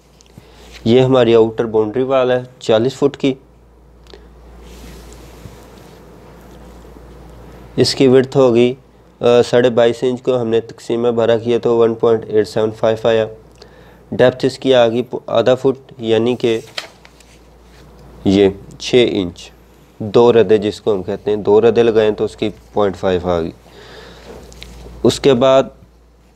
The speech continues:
ये दो वॉल्स हैं, एक ये वाली और एक ये वाली।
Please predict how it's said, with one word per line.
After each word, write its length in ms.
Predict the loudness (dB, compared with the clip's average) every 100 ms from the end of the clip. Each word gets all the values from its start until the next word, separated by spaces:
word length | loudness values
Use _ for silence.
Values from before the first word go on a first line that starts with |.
| _ -12
ये 180 | -4 -2
दो 280 | 0 0 2
वॉल्स 320 | 2 2 0
हैं, 220 | -4 -4 _ -12
एक 260 | -4 -4 -2
ये 180 | -2 0
वाली 400 | 0 0 -2 -4 -16 -4
और 260 | -4 -4 -2
एक 260 | -2 -2
ये 160 | 0 2
वाली। 340 | 4 2 -2